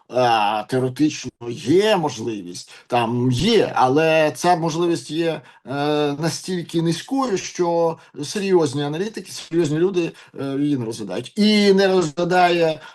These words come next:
її і сама Марін Ле Пен. Зараз це практично, е, ну, це дев'яносто відсотків, що буде Бардела, і проблема інакша. Проблема,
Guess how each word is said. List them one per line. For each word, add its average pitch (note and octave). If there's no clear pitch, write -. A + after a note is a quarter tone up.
її D#3
і D#3
сама D3+
Марін D3
Ле C#3+
Пен. E3+
Зараз C3+
це D3
практично, C3+
е, -
ну, B2
це A#2
дев'яносто C3
відсотків, C#3
що -
буде C#3
Бардела, C3+
і D3+
проблема F3
інакша. F3+
Проблема, D#3